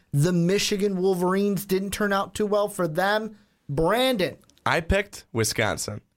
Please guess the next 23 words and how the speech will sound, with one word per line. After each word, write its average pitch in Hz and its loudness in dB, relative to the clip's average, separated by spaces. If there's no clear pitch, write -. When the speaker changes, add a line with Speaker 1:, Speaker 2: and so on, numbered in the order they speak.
Speaker 2:
and 120 0
it 151 2
was 170 2
Speaker 1:
I 160 2
did 190 4
Speaker 2:
close. 165 2
Speaker 1:
not. 214 2
Speaker 2:
It 156 2
was 139 2
Speaker 1:
I - 2
did 160 -2
Speaker 2:
close. 175 2
Speaker 1:
not. 175 0
We 151 2
also 175 2
had 180 4
Speaker 2:
Fourteen 185 2
to 180 2
seven. 147 0
Speaker 1:
we 151 4
also 170 0
had 160 0
the 165 -4